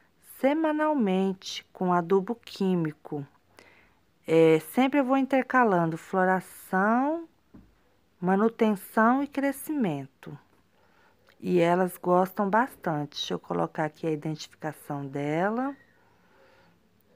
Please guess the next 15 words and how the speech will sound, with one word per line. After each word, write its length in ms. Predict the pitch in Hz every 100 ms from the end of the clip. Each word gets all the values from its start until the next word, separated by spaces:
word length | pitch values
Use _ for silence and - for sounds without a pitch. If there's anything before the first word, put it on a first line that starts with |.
| -
E 120 | 185
é 120 | 190
assim 320 | 202 - 214
que 120 | 214 233
ela 160 | 240
vai 180 | 233 247
ficar. 640 | - 277 - 160 147 143 - - - _ - _ _
Espero 400 | - - 202 202
que 120 | - 226
ela 160 | 214
se 180 | 208 -
desenvolva 760 | 190 185 220 202 196 220 220
super 500 | 220 - 311 - 359
bem 540 | 320 208 196 196 214 214 - _ _ _ _ _ _ _
aqui, 640 | - - - - 165 151